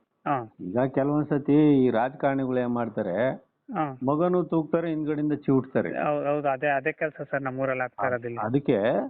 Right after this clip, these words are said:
Speaker 1: ಹಾ.
Speaker 2: ಅವ್ರು ಏನೈತೆ ಅವ್ರು ಮುಕ್ತವಾಗಿ ಹೇಳ್ಬೇಕು. "ಇಲ್ಲ, ನನ್ ಮಗನೂ ತೂಗ್ತಿಲ್ಲ, ಇಲ್ಲ ತೊಟ್ಲುನೂ ತೂಗ್-, ಮಗನೂ ಚಿವುಟ್ತಾ ಇಲ್ಲ, ತೊಟ್ಲು ತೂಗ್ತಾ ಇಲ್ಲ" ಅಂತ.
Speaker 1: ಹಾ,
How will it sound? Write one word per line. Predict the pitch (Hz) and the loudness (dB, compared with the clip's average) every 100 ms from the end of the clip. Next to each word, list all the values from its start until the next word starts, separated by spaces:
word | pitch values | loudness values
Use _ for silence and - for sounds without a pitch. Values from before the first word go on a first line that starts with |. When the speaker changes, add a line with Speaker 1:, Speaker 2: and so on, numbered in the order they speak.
| - - | -10 -10
Speaker 1:
ಹಾ. | 180 135 120 | -4 -2 -2
Speaker 2:
ಅವ್ರು | 135 165 180 | -2 0 2
ಏನೈತೆ | 208 233 226 208 202 | 2 0 0 0 2
ಅವ್ರು | 214 202 180 | 2 2 -2
ಮುಕ್ತವಾಗಿ | 180 180 202 190 151 | -6 -4 0 2 4
ಹೇಳ್ಬೇಕು. | 165 170 151 135 | 2 2 -2 -2
"ಇಲ್ಲ, | 143 160 | 2 4
ನನ್ | 165 151 135 | 4 2 2
ಮಗನೂ | 131 151 165 | 2 4 2
ತೂಗ್ತಿಲ್ಲ, | 156 156 147 151 156 170 | 2 -2 -2 0 4 4
ಇಲ್ಲ | 160 147 | 2 0
ತೊಟ್ಲುನೂ | 135 131 - 151 156 | 0 -2 2 4 4
ತೂಗ್-, | 151 131 131 127 113 107 | 0 -4 0 0 2 2
ಮಗನೂ | 117 139 170 | 4 4 2
ಚಿವುಟ್ತಾ | 175 170 151 151 | 2 2 0 0
ಇಲ್ಲ, | 147 170 | 0 -2
ತೊಟ್ಲು | - 139 147 | 0 0 0
ತೂಗ್ತಾ | 139 120 107 104 | -2 -4 -2 -2
ಇಲ್ಲ" | 92 85 | -2 -6
ಅಂತ. | 92 - | -10 -16
Speaker 1:
ಹಾ, | - - 156 | -14 -6 -6